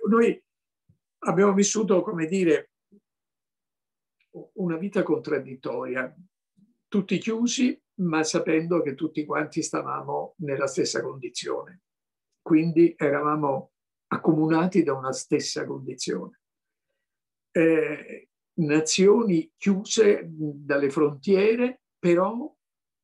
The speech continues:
consapevoli del fatto che i virus non conoscono frontiere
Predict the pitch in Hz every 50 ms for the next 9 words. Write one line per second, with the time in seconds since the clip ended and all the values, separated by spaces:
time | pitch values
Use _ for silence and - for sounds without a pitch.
0 | _ _ _ _ _ - 165 - - - 165 - 180 185 185 208 196 180 160 165
1 | 156 156 - - 151 143 143 156 - - - 175 160 156 - - - 151 151 147
2 | - - _ - 160 151 143 139 147 156 160 165 170 - - - 151 139 139 143
3 | - - 143 131 131 131 - - 143 131 123 - - 131 117 120 - - 131 127
4 | 131 123 120 - - -